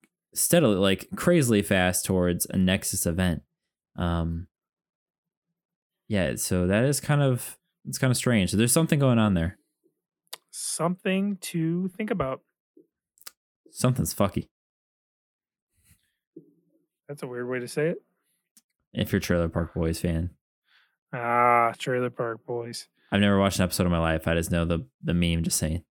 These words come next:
Speaker 1: "That's, something's fucky." <laughs>
Speaker 2: So they both are, like, you know,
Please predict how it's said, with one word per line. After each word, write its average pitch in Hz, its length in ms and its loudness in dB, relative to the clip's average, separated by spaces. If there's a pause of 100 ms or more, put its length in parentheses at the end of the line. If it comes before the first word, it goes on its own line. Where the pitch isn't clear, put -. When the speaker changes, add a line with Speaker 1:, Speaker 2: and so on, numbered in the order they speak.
Speaker 1:
"That's, - 200 -4 (180)
something's - 360 -4
fucky." - 340 -4 (120)
<laughs> - 200 0 (800)
Speaker 2:
So 208 520 8 (1000)
they 170 120 2
both 185 580 4 (440)
are, 170 320 6
like, 151 520 2 (680)
you 156 140 0
know, 143 240 0